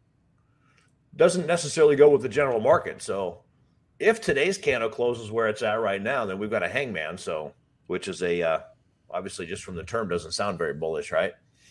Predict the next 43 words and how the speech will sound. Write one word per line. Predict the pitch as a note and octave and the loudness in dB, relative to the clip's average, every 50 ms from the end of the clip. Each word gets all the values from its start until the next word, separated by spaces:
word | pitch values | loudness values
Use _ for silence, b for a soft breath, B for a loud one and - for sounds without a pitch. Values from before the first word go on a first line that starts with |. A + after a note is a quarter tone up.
| b b b b _ _ _ _ _ _ _ _ _ _ _ _ _ _ _ _ b b b b b b b b _ _ _ _ | b b b b _ _ _ _ _ _ _ _ _ _ _ _ _ _ _ _ b b b b b b b b _ _ _ _
Let's | - - G#2+ - | -4 -4 -2 2
say | A#2+ A2+ G#2 | 4 4 4
if | G2 F#2 G#2+ | 4 2 2
you're, | G#2 G2+ G2+ | 4 6 6
uh, | G2+ G2 F#2 F2+ F2+ - - - _ _ _ _ _ _ _ _ _ _ _ _ _ _ _ _ - | 8 8 8 6 4 2 -4 -20 _ _ _ _ _ _ _ _ _ _ _ _ _ _ _ _ -6
if | C3+ B2+ G#2+ | -4 -2 0
you're | C3 B2 | 0 4
long, | A#2 C#3+ F#3+ A3 C#3+ B2+ | 4 6 6 6 4 2
I | A#2+ | 0
mean, | A#2 A#2+ A2+ | -2 -2 -2
this | A#2 C3 - | -4 -4 -2
thing | - C3 A2+ | -2 -2 -2
is, | A2 G#2 G2+ - - - | -2 -4 -4 -6 -10 -10
if | A2 - | -8 -6
you | A#2+ G#2+ | -4 -2
own | E2+ A#2+ F3+ A3 | -2 -2 -2 -2
the | E3+ A2 | -2 -4
thing, | - G#2 G#2 A2 A2 | -4 -4 -4 -2 -2
then | G#2 G#2 G2+ G2+ G2+ G2+ F2+ - _ - - - - | -4 -4 -4 -6 -8 -10 -12 -16 _ -20 -18 -8 -6
I'd | - D3+ E3 | -6 -4 -4
stay | - - C3 A#2 C3+ D3 | -4 -2 0 2 2 2
in | D#3 | 2
it | C#3 G#2+ - - _ - | -2 -6 -8 -12 _ -10
above | A#2 G#2+ G#2+ B2 A#2+ G#2+ | -6 -2 -2 -2 -2 -2
seventy-six. | - C3 A#2+ A2+ A2 G2 - - B2 C#3 E3 B2 G#2+ G#2 - - - - _ _ _ _ _ _ _ _ _ _ _ _ _ _ _ _ _ _ _ _ _ _ _ _ _ _ _ _ _ _ _ _ _ _ _ _ _ _ _ _ _ - | 0 0 0 0 0 -4 -6 -4 -2 0 0 0 -2 -4 -8 -14 -18 -20 _ _ _ _ _ _ _ _ _ _ _ _ _ _ _ _ _ _ _ _ _ _ _ _ _ _ _ _ _ _ _ _ _ _ _ _ _ _ _ _ _ -10
I | F#2 | -8
don't | A2+ A2 | -6 -2
know | A2 G#2+ | 0 2
that | G#2+ G#2+ | 2 4
I'd, | G#2 G#2+ G2 F#2 E2+ - | 4 2 0 -2 -6 -10
and | - G#2 G#2+ A2 A2 | -8 -6 -4 -4 -2
again, | G2 A#2 C#3 A#2+ | 0 0 0 0
it | G#2 | -2
depends | F2+ A2 - B2+ A#2 G#2+ G#2 | -4 -4 -4 -4 -4 -4 -6
if | G#2 - | -8 -8
it's | G2+ F#2 G#2+ | -8 -6 -6
a, | G#2+ F2+ F2 - | -6 -6 -8 -8
if | A2+ G#2+ | -8 -8
it's | A#2+ F#2+ | -6 -6
a | G2+ | -4
long-term | G2 A2 B2+ E3+ G3+ - C#3 A2+ G#2 | 0 2 2 2 2 2 0 -2 -2
play, | F#2 G#2 G2+ G2 A2+ | -4 -4 -2 0 0
then | A2+ A2+ A2 G#2 G2 G2+ G2 - | 0 0 0 0 -2 -6 -10 -14